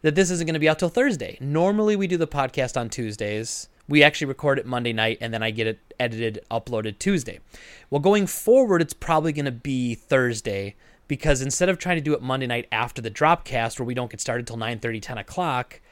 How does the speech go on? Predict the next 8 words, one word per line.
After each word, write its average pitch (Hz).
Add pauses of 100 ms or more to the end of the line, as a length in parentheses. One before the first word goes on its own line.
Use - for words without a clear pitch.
(760)
here 214
we're 185
gonna 156
do 139
it 127 (160)
on 120 (220)
Wednesday 165
nights 117